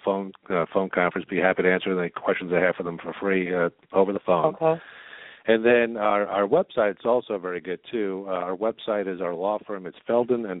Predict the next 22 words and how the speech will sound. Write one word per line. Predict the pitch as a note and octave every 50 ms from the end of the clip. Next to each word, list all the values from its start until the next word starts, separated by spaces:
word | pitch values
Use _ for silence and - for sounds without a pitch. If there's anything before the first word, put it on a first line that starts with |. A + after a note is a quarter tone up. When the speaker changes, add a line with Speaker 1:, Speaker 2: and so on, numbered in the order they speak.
| - -
Speaker 1:
Felden | G#2 G2 G2 F#2 F#2+ F#2 F2 D#2
dot | - F2 F2 F#2 - -
com, | - F#2+ E2 D#2 D2+ D2+ E2+ F2+ _ _ _ - - - - _ -
and | F#2 F2
that's | F#2 F2+ E2+ - - -
F | G2 G2+ - -
E | - G2+ G#2 G#2 F#2+
L | F#2+ F#2+ F#2 F2+ F#2 F#2+ F#2+ - _ _ - F2
D | G2
E | G2+ G2+ G2+ - G2+ G#2 G#2+ -
N | F2+ F2 E2+ F2 F2 F2 - -
A | F2+ F#2 F#2+ F#2+ G2 F#2+
N | F#2+ F#2
D, | E2+ F2+ F2 E2+ F2 F2 E2+ - - -
F | F2+ F2+ - - -
E | G2 F#2+ F2
L | F2+ F2 F2 F2 E2+
D | D#2+ D#2+ F#2
E | F#2 E2+ E2 G2 G2 F2+ - F2
N | F2 E2+ E2+ F2 E2+ D#2
dot | D#2+ F2+ E2+ E2+ F2+ -
com. | - F2 E2 D#2 D#2 E2 E2+